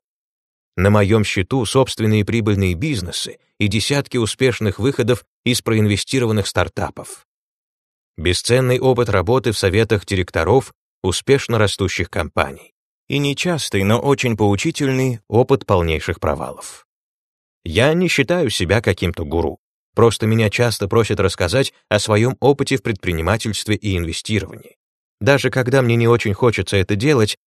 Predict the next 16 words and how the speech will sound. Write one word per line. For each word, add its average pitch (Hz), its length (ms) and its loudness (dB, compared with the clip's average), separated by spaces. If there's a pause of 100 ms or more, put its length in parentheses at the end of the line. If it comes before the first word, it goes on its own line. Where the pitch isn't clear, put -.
(160)
я 107 200 2
стараюсь 104 480 0
не 104 120 2
отказываться, 101 720 -2 (240)
потому 131 320 4
что - 180 -2
нельзя 127 440 2
лениться, 98 560 0
если 101 360 0
ты 123 220 -2
можешь 107 360 2
помочь 95 380 0
хотя 107 300 0
бы 120 120 4
одному 113 500 2
человеку 104 640 2